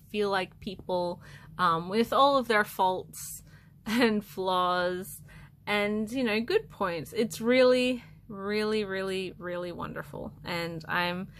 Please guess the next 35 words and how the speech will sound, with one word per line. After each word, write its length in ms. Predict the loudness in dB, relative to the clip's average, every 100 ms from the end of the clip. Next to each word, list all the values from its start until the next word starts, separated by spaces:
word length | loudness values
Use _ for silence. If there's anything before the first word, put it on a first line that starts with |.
| -20 -14
sad 360 | 0 4 4 4
to 100 | -6
see 240 | -2 0
it 100 | 0
finished, 640 | 0 -4 -4 -8 -16 -18 -8
um, 420 | -2 -2 -2 -8 2
but 260 | 4 4 0 -16 -20 -16 -6
I 240 | -2 -2
do 280 | -2 0 0
hope 360 | -2 -4 -4 -8 -2
that 280 | 0 0 -4
it 280 | -8 -6 -6 -10 -20 -20 -8
means 340 | -6 -4 -4
that 280 | 0 0 -2 -16 -6
one 180 | 2 4
day 160 | 6 4
we 120 | 4
may 180 | 2 2
get 180 | 2 2
a, 220 | 0 2
a 40 |
new 300 | 2 2 0
original 520 | 0 0 0 -6 -4
work 280 | -2 -2 -4
from 200 | -8 -4
Arakawa. 640 | 2 2 2 2 0 2 0
She 200 | 0 2
is 280 | 0 -2 -10
still 360 | -14 2 6 6
working 380 | 4 -2 -6 -4
on 240 | -6 -4
Heroic 480 | -4 -2 -4 -6 -10
Legend 400 | -8 -8 -10 -10
of 100 | -6 0
Arslan, 680 | 0 0 -2 0 0 -4